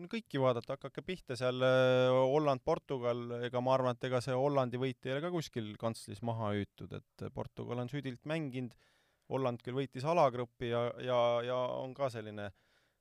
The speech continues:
meile tuttav meeskond ja kellele palju siin Eestis võib-olla kaasa elavad, et,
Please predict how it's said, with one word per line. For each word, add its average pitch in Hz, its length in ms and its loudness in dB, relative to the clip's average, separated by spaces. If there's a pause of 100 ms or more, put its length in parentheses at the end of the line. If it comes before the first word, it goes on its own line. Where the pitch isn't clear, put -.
(220)
meile 117 200 -2
tuttav 131 280 -2
meeskond 110 440 -6
ja 104 120 -8
kellele 107 320 -8
palju 113 280 0
siin 110 200 -10
Eestis 113 360 -8
võib-olla 110 240 -8
kaasa 107 260 0
elavad, 92 320 -4
et, - 160 -20